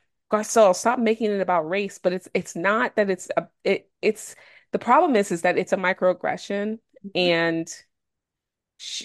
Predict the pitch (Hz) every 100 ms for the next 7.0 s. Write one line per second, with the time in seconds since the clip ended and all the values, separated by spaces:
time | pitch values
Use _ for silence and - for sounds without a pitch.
0 | _ - 196 185 196 196 175 175 202 220
1 | 185 - 165 175 226 233 226 185 156 -
2 | 190 196 175 185 180 180 185 196 175 -
3 | - 180 - 185 156 147 - 160 175 175
4 | 185 214 214 226 - - _ _ _ _
5 | - _ _ _ _ - - - - 180
6 | 165 - 147 170 196 - 233 233 -